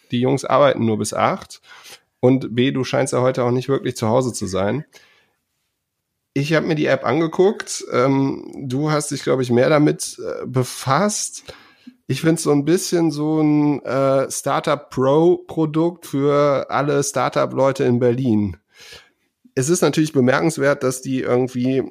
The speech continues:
Wein, Apfel und Limonade unter zehn Minuten irgendwie zu dir liefern. Vor allem, wenn ich jetzt überlege, wie lange ich heute Morgen am Bäcker stand. Ähm, <laughs> aber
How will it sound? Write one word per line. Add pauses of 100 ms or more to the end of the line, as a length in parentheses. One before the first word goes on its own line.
(360)
Wein, (140)
Apfel
und
Limonade (520)
unter
zehn
Minuten (240)
irgendwie (520)
zu
dir
liefern. (720)
Vor
allem,
wenn
ich
jetzt
überlege,
wie
lange
ich
heute
Morgen
am
Bäcker (120)
stand.
Ähm,
<laughs>
aber